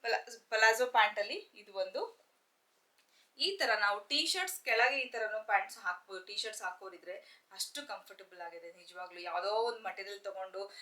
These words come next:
ಆ ಬಾಡಿಗೆ ನಮ್ಗೆ ಸ್ಕಿನ್ ಫ್ರೆಂಡ್ಲಿ ಇರೋದಿಲ್ಲ, but still ನಾವ್ ಎಷ್ಟೋ ಕಷ್ಟಪಟ್ಟು ಹಾಕೋತೀವಲ್ವಾ.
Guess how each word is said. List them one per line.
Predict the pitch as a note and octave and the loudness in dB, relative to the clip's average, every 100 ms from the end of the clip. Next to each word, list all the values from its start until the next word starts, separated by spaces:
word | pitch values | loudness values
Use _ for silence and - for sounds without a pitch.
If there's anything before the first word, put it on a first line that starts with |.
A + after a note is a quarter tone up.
| - G3+ | -4 2
ಆ | G3 | 4
ಬಾಡಿಗೆ | G3 F#3+ G3+ A#3+ A#3+ | 8 8 8 8 6
ನಮ್ಗೆ | - A3 A3 | 6 -6 -4
ಸ್ಕಿನ್ | G#3+ - C4 B3 | -4 -2 -2 -2
ಫ್ರೆಂಡ್ಲಿ | - A3 G#3+ A#3 | 0 0 2 0
ಇರೋದಿಲ್ಲ, | G#3+ A3+ G#3+ F#3+ G3 | 4 4 2 -2 -2
but | G3+ | -4
still | - C4+ C4 | -6 -6 0
ನಾವ್ | A#3+ G3+ | 0 0
ಎಷ್ಟೋ | - G#3 A#3 B3+ - _ _ _ _ _ | -8 0 2 2 -2 _ _ _ _ _
ಕಷ್ಟಪಟ್ಟು | D#4+ D#4+ F4+ D4+ D4+ | 6 8 8 8 4
ಹಾಕೋತೀವಲ್ವಾ. | - C4+ A#3+ A3+ G3+ F#3 G#3+ | 0 -2 -4 -6 -6 -2 2